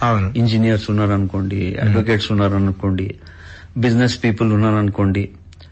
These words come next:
Speaker 2: సెపరేట్ డిపార్ట్‌మెంట్స్ కానివ్వండి, ఈ రోజుల్లో కార్పొరేట్ ఆఫీసెస్ కానివ్వండి, ప్రతి ఒక్కరికి ఒక గ్రూప్ అనేది ఉంటుంది. అది ఎలాగో వాళ్ళు సంపాదించుకుంటారు.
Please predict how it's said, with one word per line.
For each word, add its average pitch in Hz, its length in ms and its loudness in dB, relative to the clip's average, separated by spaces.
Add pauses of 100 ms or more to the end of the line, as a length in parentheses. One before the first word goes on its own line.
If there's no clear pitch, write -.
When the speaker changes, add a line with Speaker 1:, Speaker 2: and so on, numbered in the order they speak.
(120)
Speaker 2:
సెపరేట్ 120 460 -2
డిపార్ట్‌మెంట్స్ 113 640 0
కానివ్వండి, 110 480 0 (340)
ఈ - 20 -2
రోజుల్లో 113 420 0
కార్పొరేట్ 110 500 0
ఆఫీసెస్ 107 440 0
కానివ్వండి, 107 420 -2
ప్రతి 127 340 -2
ఒక్కరికి 143 320 0
ఒక 143 180 0 (680)
గ్రూప్ 143 280 0
అనేది 139 340 4
ఉంటుంది. 110 500 -4 (260)
అది 131 200 0
ఎలాగో 135 400 4
వాళ్ళు 135 220 2
సంపాదించుకుంటారు. 110 720 -4